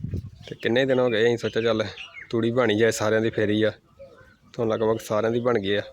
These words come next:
ਕੱਲ੍ਹ ਦੇ ਆਪਣੇ ਲਾਗੇ ਬੰਨੇ ਵਾਲੇ ਜਿੰਨੇ ਰੀਪਰ ਹੀ ਖਲੋ ਗਏ ਆ। ਤੇ ਅੱਜ ਆਪਣਾ ਇਰਾਦਾ ਬਣਿਆ ਵੀ ਚੱਲ ਧੋ ਦਈਏ ਇਹਨੂੰ, ਤੇ ਫਿਰ ਧੋਣ ਵੀ ਸਿਰ ਸਿਰੇ ਲੱਗ ਪਏ ਆ।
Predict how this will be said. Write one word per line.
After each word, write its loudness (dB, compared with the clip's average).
ਕੱਲ੍ਹ -2
ਦੇ 4
ਆਪਣੇ 0
ਲਾਗੇ 2
ਬੰਨੇ 0
ਵਾਲੇ 0
ਜਿੰਨੇ 0
ਰੀਪਰ -2
ਹੀ 0
ਖਲੋ 0
ਗਏ 0
ਆ। -2
ਤੇ -4
ਅੱਜ -4
ਆਪਣਾ -2
ਇਰਾਦਾ 0
ਬਣਿਆ 0
ਵੀ -6
ਚੱਲ -4
ਧੋ 2
ਦਈਏ 0
ਇਹਨੂੰ, 0
ਤੇ -12
ਫਿਰ -8
ਧੋਣ 0
ਵੀ 0
ਸਿਰ -2
ਸਿਰੇ 0
ਲੱਗ 2
ਪਏ 0
ਆ। 0